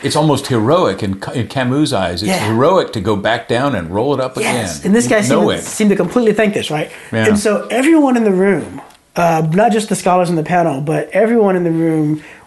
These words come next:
Speaker 2: was united in looking at this guy as if he were absolutely insane.
Speaker 1: Mm.
Speaker 2: And I thought to
Speaker 1: Mm-hmm.
Speaker 2: myself, "This is how the rest of the world looks at America."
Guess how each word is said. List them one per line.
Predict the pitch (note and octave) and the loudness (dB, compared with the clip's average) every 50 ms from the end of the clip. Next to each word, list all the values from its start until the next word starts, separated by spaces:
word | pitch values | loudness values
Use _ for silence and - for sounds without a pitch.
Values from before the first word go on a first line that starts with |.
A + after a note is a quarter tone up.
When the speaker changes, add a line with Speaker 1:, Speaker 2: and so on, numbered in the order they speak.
| - | -4
Speaker 2:
was | E3 F3+ F#3 E3 D#3 E3 F#3 | 0 0 2 2 2 2 2
united | G3 F#3+ F#3 E3+ E3 E3+ G3+ B3+ C#4 B3+ - E3+ D3 C#3+ D3 D#3+ - - - - _ _ - | 2 2 2 2 0 0 2 2 0 0 0 -2 -2 -2 -2 -4 -6 -12 -20 -20 _ _ -4
in | - F#3 F3+ F3+ F3 F3 F3+ | -2 0 0 0 0 0 2
looking | F3+ G#3+ A3 - D4 B3 A3+ | 2 2 2 2 2 2 2
at | G#3+ G#3 G#3+ | 2 2 0
this | G3 F#3 F#3 - | 0 0 0 -2
guy | - F3 D#3+ D3+ D#3 D#3+ D#3 | 0 0 0 2 0 0 0
as | - D3 E3 D#3 D3 G3+ | 0 -2 -2 -2 2 2
if | A3 A3+ A3 | 2 2 0
he | - - - G3 F#3 | -2 -4 -2 -2 0
were | F3 E3+ E3+ E3 E3 - | 0 0 0 -2 -2 -4
absolutely | E3 E3 F3 F3 - - F#3 F3+ F3+ F3+ F3 E3 D3+ | -2 -2 -2 -4 -2 -2 0 0 0 0 0 0 0
insane. | C#3+ C3+ C3+ - - A#2+ G#2 E2+ - - - | 0 -2 -4 -8 -8 -10 -10 -12 -14 -8 -2
Speaker 1:
Mm. | C3 C3+ D3 D#3+ D#3+ D3+ C3+ A2+ F#2+ G2 - - - - - | 0 2 4 4 4 4 2 2 0 -4 -8 -16 -20 -16 -6
Speaker 2:
And | - F#3+ F#3+ | -2 0 0
I | G3+ | 2
thought | G3+ A#3+ A3+ A#3 - | 2 2 0 0 2
to | A3 | 2
Speaker 1:
Mm-hmm. | G3 F3 E3+ | 0 2 2
Speaker 2:
myself, | D#3+ E3+ F3+ E3 D#3+ D#3+ D#3+ - - - - - - | 2 0 0 0 -2 -6 -8 -10 -16 -20 -20 -10 -6
"This | D3+ D#3+ G3 A3+ A#3 D4 | 0 2 2 2 2 0
is | B3+ - | -2 0
how | A#3 A3 | 0 2
the | G#3 F#3 | 2 2
rest | E3 D#3 D#3 E3 - - | 2 2 0 -2 0 0
of | G#3 | 0
the | F#3+ | 2
world | E3+ E3 E3 D#3+ D#3 | 2 2 2 0 0
looks | E3 D#3+ - | -2 -4 -4
at | D3+ D3+ | -6 -4
America." | D3+ C#3 C3+ A#2+ G#2 G2+ - B2 - | -4 -4 -4 -6 -10 -12 -14 -16 -18